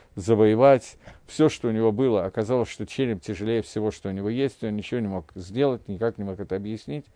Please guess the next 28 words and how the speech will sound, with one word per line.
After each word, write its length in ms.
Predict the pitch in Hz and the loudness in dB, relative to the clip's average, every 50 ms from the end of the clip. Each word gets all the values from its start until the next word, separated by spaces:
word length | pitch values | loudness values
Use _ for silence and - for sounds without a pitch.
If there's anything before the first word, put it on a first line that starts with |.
| _ _ - - - - - _ - | _ _ -20 -20 -20 -20 -20 _ 0
пока 300 | - 127 - - 180 175 | 0 0 2 2 2 2
мудрецы 540 | 160 151 135 143 131 127 - - 156 147 135 | 2 0 0 0 -2 -2 -2 0 0 0 0
Израиля 420 | 113 113 139 156 160 156 147 135 | 2 2 4 4 6 4 4 2
не 100 | 123 117 | 0 -4
сказали 480 | - - - 120 107 117 135 135 131 123 | -4 -2 -2 -2 0 2 2 0 2 0
ему: 180 | 117 113 110 | -2 -2 0
«Насыпь, 460 | 107 110 110 107 - - 151 147 - _ _ _ - - - _ _ - | -2 -2 -2 -4 -4 -2 -2 -2 -4 _ _ _ -20 -20 -20 _ _ 0
э, 160 | - 101 107 | 2 4 4
в 220 | 98 90 95 101 | 4 2 0 0
место, 380 | 107 131 143 120 - - - 98 | 0 2 2 0 -2 -2 -6 -6
где 220 | 92 92 90 107 | -4 -2 0 0
глаз 380 | 98 107 131 165 175 170 - - | 2 4 6 6 6 4 4 -2
находится, 680 | 120 104 - - 101 92 90 87 - - - 85 85 - _ - - - - - | -6 -6 -6 -4 -4 -4 -4 -6 -8 -8 -10 -10 -10 -10 _ -20 -20 -18 -10 -6
у 80 | 104 101 | -6 -4
черепа 420 | - - 120 104 98 90 - 98 | 0 0 0 2 0 -2 -4 -6
песок». 480 | - - 131 - - 120 113 95 - 117 | -8 -8 -8 -2 2 2 2 2 2 -2
Он 100 | 120 131 | -4 -2
насыпал 400 | 135 123 - - 110 101 98 90 | -4 -6 -4 -6 -4 -4 -4 -6
песок, 420 | - 117 110 - 196 196 170 - | -4 -6 -2 0 2 0 2 0
и 40 | 139 | -2
так 240 | 123 120 117 113 107 | -4 -4 -4 -6 -6
тут 220 | - 156 160 156 123 | 0 0 0 0 0
же, 220 | - 139 135 135 - _ - - - - - _ - | -4 -8 -10 -10 -12 _ -20 -20 -20 -20 -20 _ -6
э, 760 | - - 110 110 110 107 107 104 104 101 101 101 98 98 95 - - - - - - 85 92 95 95 92 | -2 2 4 4 4 6 4 4 4 4 2 2 0 -2 -4 -6 -10 -20 -20 -20 -18 -16 -12 -10 -10 -8
золото 420 | 90 90 127 147 151 143 123 - 110 | -2 4 8 8 8 8 4 0 -4
перевесило 800 | - 117 107 107 107 120 123 - - 110 110 110 110 104 98 - _ _ _ _ - | -2 0 0 2 2 2 0 0 -2 -2 -2 -2 -2 -2 -6 -8 _ _ _ _ -6
этот 260 | - 104 - - - | -6 -4 -4 -6 -10
череп. 380 | - - - 92 78 67 - | -8 -4 -4 -4 -4 -4 -8